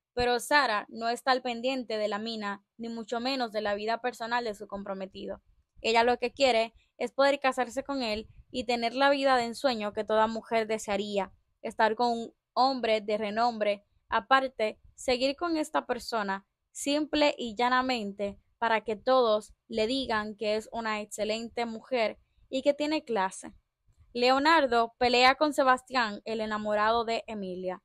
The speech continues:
Leonardo y Roberta también tendrán serios problemas, por la razón de que Roberta quiere quedarse con todo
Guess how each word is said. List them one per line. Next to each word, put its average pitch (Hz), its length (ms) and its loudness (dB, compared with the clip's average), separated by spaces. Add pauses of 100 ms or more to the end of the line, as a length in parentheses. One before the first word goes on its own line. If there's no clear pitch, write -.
(520)
Leonardo 277 580 6
y 339 100 4
Roberta 247 600 4
también 220 420 -2
tendrán 220 420 -2
serios 233 380 0
problemas, 185 720 -2 (380)
por 254 200 6
la 240 160 4
razón 247 400 0
de 277 140 2
que 233 120 -4
Roberta 247 540 2
quiere 247 300 0
quedarse 233 580 2
con 202 260 -6
todo 185 420 0